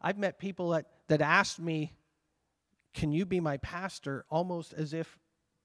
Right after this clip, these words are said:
they could put that in their back pocket. So if they got in trouble, they could just pull this card out and say, "Well, I know a pastor." Well, <laughs> that ain't very good if you don't know Christ.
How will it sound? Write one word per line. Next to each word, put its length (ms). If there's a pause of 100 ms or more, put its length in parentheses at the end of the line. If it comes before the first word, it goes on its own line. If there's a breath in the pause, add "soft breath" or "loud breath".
(480)
they 120
could 220
put 160
that 180
in 80
their 100
back 340
pocket. 420
So 180
if 100
they 120
got 180
in 60
trouble, 360
they 140
could 140
just 200
pull 220
this 180
card 380
out 100
and 100
say, 120
"Well, 160
I 80
know 160
a 80
pastor." 500
Well, 200 (600 loud breath)
<laughs> 600
that 180
ain't 180
very 280
good 240
if 100
you 100
don't 180
know 120
Christ. 500